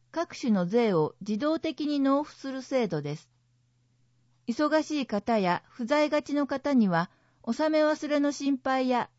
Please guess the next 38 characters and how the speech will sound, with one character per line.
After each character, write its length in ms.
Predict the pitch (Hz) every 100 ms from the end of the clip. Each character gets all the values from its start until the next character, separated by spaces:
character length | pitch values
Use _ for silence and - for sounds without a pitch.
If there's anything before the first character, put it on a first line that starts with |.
| _
金 260 | 294 330 330
融 140 | 330
機 120 | -
関 260 | - 311 214
な 120 | 214
ど 100 | 202
に 160 | 170 165
出 140 | 185
向 140 | 240 277
く 120 | 226
手 140 | 196
間 140 | 208 233
が 120 | 190
省 240 | 185 233
け 160 | 233 240
る 120 | 185
た 140 | 175
め、 200 | 151 151 - _ _ _
大 240 | 247 302
変 240 | 311 311
便 240 | 294 311 294
利 100 | 220
な 140 | 160
制 240 | 160 202 175
度 160 | 139
で 160 | 127 139
す。 160 | - _ _ _ _ _ _ _ _ _ _ _ _
口 220 | - 320 320
座 160 | 339
振 80 | 349 349
替 300 | - 233 190
が 120 | 180
で 140 | 175 180
き 160 | 247
る 120 | 208
市 200 | 170 214
税 240 | 214 196 156
は、 220 | 143 147